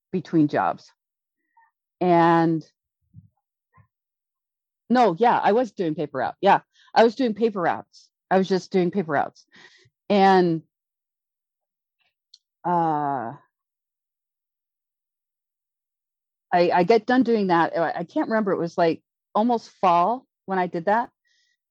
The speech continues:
So the next couple months, I was watching people do stuff and they were gearing up for the Twist and Shout.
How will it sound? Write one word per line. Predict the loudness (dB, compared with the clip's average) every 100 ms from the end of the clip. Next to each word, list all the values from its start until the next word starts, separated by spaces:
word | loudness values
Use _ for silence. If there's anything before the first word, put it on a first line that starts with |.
| _ -8
So | -4
the | -2
next | -2 -4 -4
couple | -4 -2 -4
months, | 0 0 2 -2 -6 -16 _ _ _ _ _ _ _ _ _ _ _ _
I | -2
was | -2 2
watching | 4 4 4 2 2 0
people | -4 -8 -6
do | -4 -4
stuff | 0 0 2
and | 0
they | 0
were | 0
gearing | 0 0 0 0
up | -2 _
for | -6 -4 -4 -6 -12 -12 -2
the | 0 2 -2 -6 _
Twist | -10 -10 -6
and | -4
Shout. | 2 4 4 2